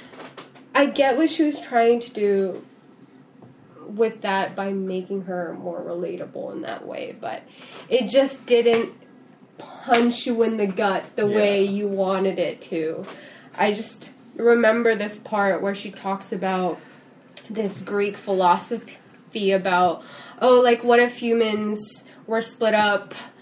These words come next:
Speaker 1: by the gods because they were deemed too powerful? And I just thought that was such bullshit, because it's almost contradicting what she wants to say.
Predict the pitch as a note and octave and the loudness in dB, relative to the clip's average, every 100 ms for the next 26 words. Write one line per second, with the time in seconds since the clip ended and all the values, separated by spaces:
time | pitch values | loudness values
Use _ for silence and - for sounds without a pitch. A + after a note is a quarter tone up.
0 | - - F3 G#3 G3+ G3 G3 G3 F#3+ F#3 | -20 -4 0 2 2 0 2 2 2 2
1 | F3+ F3+ - G3+ A3+ G3 G3 G3 F#3+ F#3+ | 0 -2 -14 -10 -8 -2 0 0 0 0
2 | F#3+ F#3+ G#3+ G3 - F#3+ G3 G3+ F3 E3 | -2 -2 -6 -10 -4 0 0 0 -4 -4
3 | - F3+ - B3+ A4+ A#4 G#4+ - - A#3+ | -2 -4 2 4 4 4 0 -2 4 6
4 | A3+ F#3+ G3+ F#3 F#3+ - A3 G#3+ - - | 6 4 4 2 0 2 2 2 -4 -4
5 | G#3 G3+ G3 - - - - - - - | 0 0 -2 -8 -8 -8 -14 -20 -20 -20
6 | - G#3+ C#4 C#4 C4 B3 A#3+ - - - | -6 0 0 4 6 4 2 -14 -20 -20
7 | - - - - - _ - - - E4+ | -20 -20 -20 -20 -20 _ -20 -6 2 2
8 | - - - - - - - _ _ - | 2 -8 -12 -14 -16 -20 -20 _ _ -20
9 | - - E4 F#4 F#4+ F4+ F4 F4 - - | -8 2 4 4 4 4 2 -2 -12 -14
10 | - - - - E4 D#4+ D#4+ D4+ G#3 B3+ | -16 -20 -18 0 4 4 4 0 0 -2
11 | C#4 B3+ G#3 F#3+ G#3 A3+ - B3+ A3+ A#3+ | -2 0 2 2 2 0 0 -6 2 4
12 | A3+ - G3 - - G#3 A#3+ D3+ - | 2 -2 -8 -6 0 2 2 -2 -8